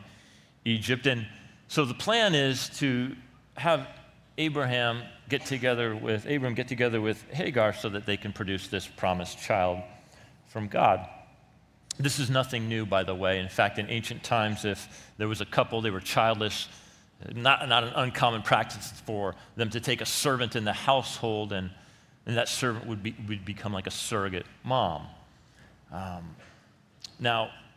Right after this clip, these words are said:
again, this is gonna be proven to be fatal in more ways than you realize. Some think that Sarai might have had noble intentions in wanting her husband to have this promise fulfilled. However, notice carefully the text says, essentially,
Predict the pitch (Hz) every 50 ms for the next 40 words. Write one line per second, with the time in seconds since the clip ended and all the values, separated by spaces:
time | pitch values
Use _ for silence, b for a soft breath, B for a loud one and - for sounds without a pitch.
0 | - _ _ _ _ _ _ _ _ - - 131 110 135 131 113 107 107 117 143
1 | - - 170 160 185 175 143 127 131 131 123 127 123 - - - - - - -
2 | - _ - - 165 160 127 127 117 107 - 113 107 110 110 - 135 127 123 113
3 | 107 107 113 - 107 110 117 113 110 104 107 101 101 95 - - 98 95 92 90
4 | B B B B B B B B - 113 123 135 147 180 175 139 113 104 90 90
5 | 98 98 - - - 147 143 139 135 135 - - - - 135 123 123 123 - 107
6 | 110 104 - - - - - - 139 131 131 123 110 107 107 107 110 110 113 113
7 | 110 107 92 101 107 101 95 104 107 110 107 107 104 101 101 104 - 196 214 170
8 | - - 117 107 113 113 110 113 110 110 110 101 104 104 101 87 113 110 98 92
9 | 90 101 101 98 95 101 - - - 110 95 110 110 98 92 104 98 - - -
10 | - 117 104 101 101 - - - 110 104 - - 160 131 110 107 131 147 151 147
11 | 127 117 123 147 170 175 - - - 120 120 - 127 113 107 - - 117 113 -
12 | - 113 101 101 101 - - B B B B B B B B B B B B B
13 | B B B B _ _ _ - - 123 - - 160 160 - - 131 120 113 107
14 | 113